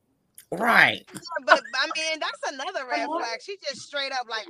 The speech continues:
Speaker 2: "I got a two-year plan, so you either on it or off." Like, I mean, damn, like, you gon-, you don't even know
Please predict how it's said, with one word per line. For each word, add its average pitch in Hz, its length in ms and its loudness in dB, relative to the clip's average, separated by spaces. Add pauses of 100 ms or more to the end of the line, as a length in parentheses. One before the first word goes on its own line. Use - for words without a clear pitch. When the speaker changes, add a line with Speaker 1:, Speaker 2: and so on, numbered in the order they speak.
Speaker 2:
"I 262 60 -4
got 233 180 -6
a 202 40 -12
two-year 226 400 -14
plan, 196 380 -10
so 202 180 -8
you 226 160 -8
either 202 180 -2
on 208 280 -8
it 196 100 -6
or 190 120 -2
off." 185 360 0
Like, 175 360 -10 (1160)
I 427 160 -8
mean, 466 260 -6 (280)
damn, 240 300 -4
like, 262 520 -6
you 359 140 -12
gon-, 285 300 -6 (200)
you 349 120 -8
don't 403 200 -4
even 269 180 -6
know 294 120 2